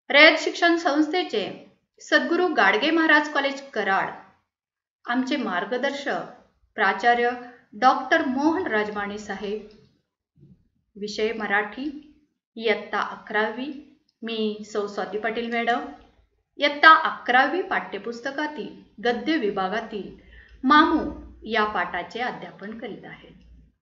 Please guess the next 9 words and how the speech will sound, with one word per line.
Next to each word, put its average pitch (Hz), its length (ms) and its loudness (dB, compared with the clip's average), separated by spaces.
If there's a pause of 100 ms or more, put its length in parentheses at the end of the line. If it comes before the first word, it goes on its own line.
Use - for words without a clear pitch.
(220)
लेखक 262 360 2
आहेत 277 240 2
शिवाजी 196 440 -4
सावंत. 165 540 -14 (800)
मागील 311 360 6
तासाचा 285 420 2
विद्यार्थ्यांना 240 680 -4
थोडक्यात 233 380 -6
आढावा. 240 340 0